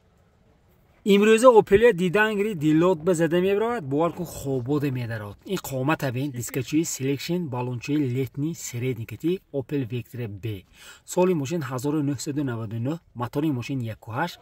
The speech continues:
мотор екатек, газу бензин кати, газош евро чор. Даруниш, бериниш, ҳолаташ беҳтарин, коробкаш механика. Печка кондитсионер кор мекунад. Документ то дуҳазору бисту панҷи марта. Нарх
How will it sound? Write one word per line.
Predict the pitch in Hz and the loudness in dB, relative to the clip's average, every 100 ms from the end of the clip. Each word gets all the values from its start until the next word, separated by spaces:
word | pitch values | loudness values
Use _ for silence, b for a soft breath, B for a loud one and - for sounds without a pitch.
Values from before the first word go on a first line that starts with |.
| - | -10
мотор | 117 - 139 | -10 -4 -2
екатек, | 120 107 113 - 170 185 | -2 -6 -10 -4 -4 -4
газу | - 120 127 | -8 -6 -6
бензин | 107 107 104 127 | -6 -6 -6 -6
кати, | 143 160 190 _ - | -6 -6 -8 _ -12
газош | 113 117 117 214 | -8 -8 -8 -8
евро | 107 101 | -8 -8
чор. | - - 101 - B B B | -10 -12 -12 -14 B B B
Даруниш, | - 131 131 135 190 135 | -4 -2 0 0 -2 -6
бериниш, | 123 117 117 156 - - | -6 -4 -2 -4 -6 -12
ҳолаташ | 123 117 120 113 | -8 -6 -6 -10
беҳтарин, | 98 101 104 - 120 170 196 | -10 -12 -12 -10 -4 -4 -4
коробкаш | - 117 107 120 117 | -10 -10 -8 -8 -10
механика. | 110 107 - 104 101 98 95 b b b - | -8 -12 -10 -10 -10 -12 -14 b b b -10
Печка | 127 - 160 | -8 -6 -8
кондитсионер | - 120 113 107 127 135 | -8 -8 -10 -8 -6 -6
кор | - 143 | -2 0
мекунад. | 151 147 170 190 127 | 0 -2 -4 -4 -6
Документ | 110 - 143 143 | -10 -6 -6 -6
то | 147 | -8
дуҳазору | 131 127 120 131 | -6 -4 -4 -4
бисту | 120 107 - | -6 -10 -12
панҷи | - 143 151 180 - _ | -6 -4 -2 -4 -6 _
марта. | 110 107 104 - 196 190 B B B B | -10 -6 -8 -8 -10 -10 B B B B
Нарх | 135 151 180 - | 0 2 0 -4